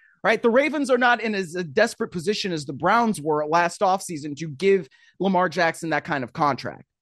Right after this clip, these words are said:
right? So this is where we are. And I, I don't really know what the solution is at this point, especially if other teams are saying that they are not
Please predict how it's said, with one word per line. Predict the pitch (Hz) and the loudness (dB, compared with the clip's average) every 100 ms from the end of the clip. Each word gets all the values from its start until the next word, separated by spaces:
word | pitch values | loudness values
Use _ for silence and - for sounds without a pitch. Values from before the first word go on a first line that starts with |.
| - | -4
right? | 160 - | -4 -4
So | - 226 160 143 147 _ _ _ | 0 4 6 4 0 _ _ _
this | 175 190 277 | -2 0 2
is | 285 220 | 4 4
where | 220 240 | 6 6
we | 226 196 | 4 2
are. | 165 185 123 120 139 - | 4 4 2 -2 -6 -6
And | - 180 180 - | 0 2 0 -2
I, | 175 175 - - - _ _ _ _ - | -2 -2 -10 -18 -18 _ _ _ _ 0
I | 202 | 2
don't | 269 277 | 6 6
really | 269 247 | 6 6
know | 240 | 4
what | 247 233 | 4 4
the | 220 | 2
solution | - 208 202 233 233 - 151 | 0 0 2 2 0 -2 -6
is | 104 82 - | -6 -12 -8
at | 143 139 | -6 -4
this | 160 139 | -2 -4
point, | - 156 147 | -4 -4 -2
especially | 147 - - 277 - 277 240 190 | -6 -8 0 0 0 0 2 2
if | 175 143 - | 0 -2 2
other | 247 277 | 2 2
teams | 214 - 262 208 185 | -4 -2 -2 0 -2
are | 165 | -6
saying | 160 220 196 170 | -4 0 0 0
that | 151 131 | -4 -2
they | 190 | 2
are | 190 185 | 2 4
not | 175 | 2